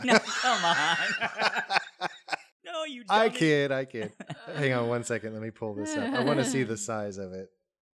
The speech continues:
Speaker 2: to see if it can fit all three of you.
Speaker 3: You call it giant.
Speaker 2: I did. But, I mean, a giant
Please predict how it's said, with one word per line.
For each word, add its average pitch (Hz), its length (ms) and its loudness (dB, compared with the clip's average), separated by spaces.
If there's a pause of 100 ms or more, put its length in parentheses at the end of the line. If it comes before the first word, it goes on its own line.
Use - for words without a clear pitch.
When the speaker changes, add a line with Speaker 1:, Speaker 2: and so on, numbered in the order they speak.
(360)
Speaker 2:
to 110 100 -8
see 113 160 0
if 101 120 -2
it 98 60 -2
can 101 140 -6
fit 110 240 0
all 98 180 -4
three 101 280 -6
of 90 100 -8
you. 92 140 -8 (280)
Speaker 3:
You 359 180 -8
call 508 160 -2 (160)
it 226 40 -6
giant. 269 680 -2 (180)
Speaker 2:
I 120 140 0
did. 98 380 0 (500)
But, 107 240 -2
I 117 80 -8
mean, 107 320 -4
a 107 120 -6
giant 101 400 -4